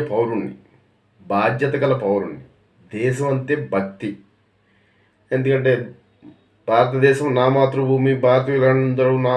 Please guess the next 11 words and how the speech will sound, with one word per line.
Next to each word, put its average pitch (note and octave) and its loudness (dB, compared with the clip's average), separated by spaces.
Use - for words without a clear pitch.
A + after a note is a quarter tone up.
స్టూడెంట్స్ B2+ -2
అని B2+ -2
చెప్పేసి B2 -6
చిన్నప్పుడు B2+ -4
చదువుకున్నాను A#2+ 0
కాబట్టి A#2 -2
ఒక G#2 -6
బాధ్యతగా C3+ 0
నేను E3+ 0
మాట్లాడుతున్నాను. B2+ 0
ఇప్పుడు D3+ -4